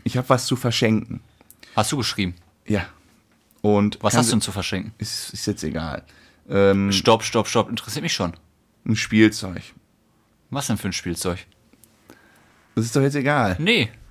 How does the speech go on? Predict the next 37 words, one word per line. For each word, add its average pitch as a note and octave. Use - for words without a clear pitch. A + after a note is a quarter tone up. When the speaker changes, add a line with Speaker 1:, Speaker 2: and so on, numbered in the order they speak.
Speaker 1:
Einfach C#3
ein D3+
normales D3
Kinderspielzeug. F#2+
Speaker 2:
Was -
denn A2+
für -
eins? -
Speaker 1:
Sag G#3+
ich B3+
jetzt A#2+
nicht. A#2+
Speaker 2:
Nein, E3
warum D3+
denn D#3
nicht? A#2+
Speaker 1:
Hier, C#3+
das D#3+
googelt F#3+
Speaker 2:
Nee, D#3
Speaker 1:
das C#3+
Speaker 2:
stopp F#3
Speaker 1:
einer. G#3+
Speaker 2:
mal. G2+
Du C3+
kannst G3
doch F#3+
nicht D#3
eine D3+
Story B2+
eröffnen G3+
und C3+
vielleicht C#3
ist D#3+
das D#3
irgendwie E3
ein -